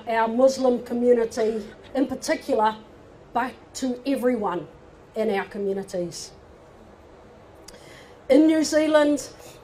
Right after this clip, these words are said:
and also right around the world. We want to reassure you, we are doing everything we can to ensure victims of this devastating attack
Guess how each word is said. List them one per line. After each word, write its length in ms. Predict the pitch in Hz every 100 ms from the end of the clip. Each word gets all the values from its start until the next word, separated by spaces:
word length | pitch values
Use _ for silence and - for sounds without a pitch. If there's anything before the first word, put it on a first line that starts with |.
| - 247
and 160 | 262
also 640 | 269 269 - 233 220 220 220 - - - -
right 220 | 226 220
around 380 | 226 208 202 202
the 60 |
world. 440 | 190 202 180 175 - - - - - - - - - - - - - - - - - - - - - - - - - - - - - -
We 160 | 233 269
want 300 | 294 302 -
to 100 | 294
reassure 580 | 269 285 262 - 285 269
you, 340 | 233 202 160 147 - - - - - - - - - -
we 180 | 254
are 140 | 254 233
doing 420 | 277 254 247 247
everything 800 | 277 277 269 269 285 269 269 262
we 180 | 220 277
can 560 | 262 262 220 220 226 226 -
to 200 | - 233
ensure 540 | 226 - 294 226 202 - - - - - - - - - - - - - -
victims 640 | 196 302 - 311 277 262 -
of 240 | 247 214
this 200 | 247 -
devastating 1000 | - 262 262 - 247 240 240 247 220 220
attack 540 | 220 220 - 170 -